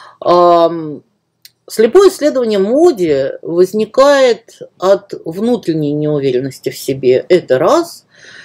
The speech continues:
А, причем неуверенности в первую очередь психологической. Когда человек,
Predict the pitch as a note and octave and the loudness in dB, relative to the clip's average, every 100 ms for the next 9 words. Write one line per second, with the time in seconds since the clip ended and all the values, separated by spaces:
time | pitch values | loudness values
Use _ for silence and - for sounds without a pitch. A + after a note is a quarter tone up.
0 | - _ - E3 E3+ E3 E3 D#3+ D#3+ E3 | -20 _ -4 2 4 6 4 4 2 -2
1 | F3 C4+ C#4 C4+ C4 B3 E4+ D#4+ B3+ - | -2 0 0 2 2 2 2 2 -2 -6
2 | - A3+ G#3+ - A#3 C#4+ B3 A#3+ B3 F3+ | -6 -4 -4 -6 0 2 0 -4 -2 -2
3 | - C#4 E4 - G#3 D3+ - _ - F#3+ | 2 4 4 2 -2 -2 -8 _ -8 -2
4 | A3+ A3 A3 A#3 B3 - - - A2 A2 | 0 0 -2 -8 -10 -12 -12 -8 -6 -8
5 | _ - D3+ F3 E3+ C#4+ D#4 D4+ - G3+ | _ -4 -4 -2 0 4 2 0 -4 0
6 | G3+ A3+ E4 - | 0 0 -4 -6